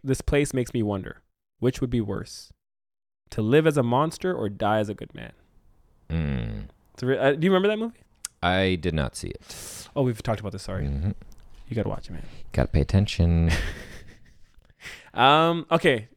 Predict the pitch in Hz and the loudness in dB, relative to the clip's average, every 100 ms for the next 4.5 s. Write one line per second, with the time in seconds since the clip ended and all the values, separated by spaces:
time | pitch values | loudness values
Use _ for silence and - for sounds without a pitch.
0 | _ 127 135 135 139 135 135 - 165 185 | _ -2 2 4 4 4 2 2 4 6
1 | 175 - 113 139 160 - 170 170 165 156 | 4 2 4 6 6 2 2 6 6 4
2 | 135 131 127 - _ - - - 143 151 | 2 2 2 -2 _ -20 -12 -4 2 6
3 | 147 139 131 - _ _ _ _ - 120 | 6 4 0 -8 _ _ _ _ 0 0
4 | - 131 131 120 | 0 2 4 4